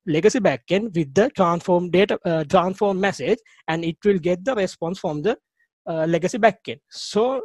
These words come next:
uh, to response back, uh, to response back, we can add the response mediator after the call mediator. So it will response the,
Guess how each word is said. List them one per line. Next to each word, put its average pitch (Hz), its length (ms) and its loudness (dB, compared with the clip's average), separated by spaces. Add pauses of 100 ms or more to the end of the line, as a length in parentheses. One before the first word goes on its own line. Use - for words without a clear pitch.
uh, 147 400 -4 (1600)
to 190 140 2
response 226 480 -4
back, 175 300 -2 (640)
uh, 190 320 -2 (800)
to 196 100 0
response 233 420 -2
back, 185 300 -2 (360)
we 196 140 -6
can 208 340 0
add 196 220 -2
the 226 100 2
response 202 440 -4
mediator 151 560 -2
after 185 360 -2
the 220 100 0
call 202 240 -2
mediator. 143 540 -4 (280)
So 180 220 -2
it 175 200 -4 (100)
will 240 160 0
response 240 600 -4
the, 170 420 -4